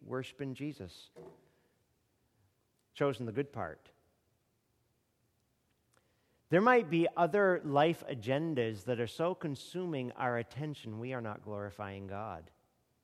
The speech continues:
How about, uh, having your needs met? Ed Welch says, quote, "We need to need people less and love them more."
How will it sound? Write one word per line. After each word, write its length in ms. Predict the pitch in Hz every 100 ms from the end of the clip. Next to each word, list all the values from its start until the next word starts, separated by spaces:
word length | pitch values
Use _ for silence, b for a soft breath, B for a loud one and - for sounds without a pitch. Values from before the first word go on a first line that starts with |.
| _ _ _ _ _ _ _ _ _ _ _ _ _ _ _ _ _ _ _ _ _ -
How 60 |
about, 380 | 131 143 131 -
uh, 340 | 131 117 110 101 - _
having 260 | 131 139 135
your 140 | 120
needs 320 | 120 135 127
met? 380 | 113 92 - - - _ _ _ _ _ _ _ _ _ _ b b b b
Ed 240 | 151 165 139
Welch 600 | 147 170 156 - - - - _ _
says, 340 | - 156 139
quote, 420 | - 160 160 175 B B
"We 160 | B 190
need 260 | 240 240 -
to 360 | 196 175 160 - -
need 540 | 147 175 214 226 -
people 420 | 208 220 220 220
less 460 | 202 170 143 135 -
and 240 | 175 156 156
love 280 | 160 156 131
them 260 | 139 131 143
more." 600 | 139 139 131 110 98